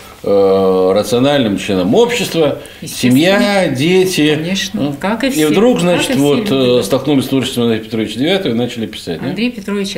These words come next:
Speaker 2: да, потому что Андрей Петрович всегда очень зажигательно и красиво говорит. Андрей Петрович вообще великолепный оратор.
Speaker 1: Я не могу с-, в этом поспорить в плане.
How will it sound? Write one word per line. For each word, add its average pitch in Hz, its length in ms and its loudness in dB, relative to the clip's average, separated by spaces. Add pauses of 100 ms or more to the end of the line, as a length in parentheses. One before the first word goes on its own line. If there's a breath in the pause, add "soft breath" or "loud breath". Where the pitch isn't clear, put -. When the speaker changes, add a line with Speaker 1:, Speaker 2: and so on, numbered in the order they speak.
Speaker 2:
да, 170 120 -8
потому 170 200 -12
что 180 120 -8
Андрей 185 160 -6
Петрович 247 260 -4
всегда - 160 -8
очень 196 300 -4
зажигательно 240 840 -4
и - 60 -14
красиво 214 540 -8
говорит. 160 580 -10 (600 loud breath)
Андрей 190 140 -6
Петрович 208 280 -4
вообще 196 240 -4
великолепный 185 580 -6
оратор. 147 320 -12 (800)
Speaker 1:
Я 120 300 2
не 120 100 0
могу 117 320 0
с-, 123 160 -6
в 120 180 -4
этом 120 220 -2
поспорить 202 440 -2
в - 20 -14
плане. 92 320 -4